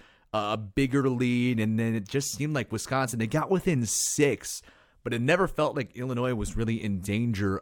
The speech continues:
of losing this one down the stretch just because it seemed like they weren't scoring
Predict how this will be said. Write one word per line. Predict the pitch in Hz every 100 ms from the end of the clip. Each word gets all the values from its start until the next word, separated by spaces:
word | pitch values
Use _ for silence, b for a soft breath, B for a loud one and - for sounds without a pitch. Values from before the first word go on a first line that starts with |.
| -
of | 95 92 92 87 82 92 _ _ _
losing | 101 104 104 127 156 147 147 110
this | 104 -
one | 101 95
down | 87 95 95 87
the |
stretch | 78 - 95 113 117 -
just | - 113
because | - - 104 95 - b b b -
it | 107
seemed | - 131
like | 123 101 - _ _ _ _ _ -
they | 127 147
weren't | 151 156
scoring | - - 143 117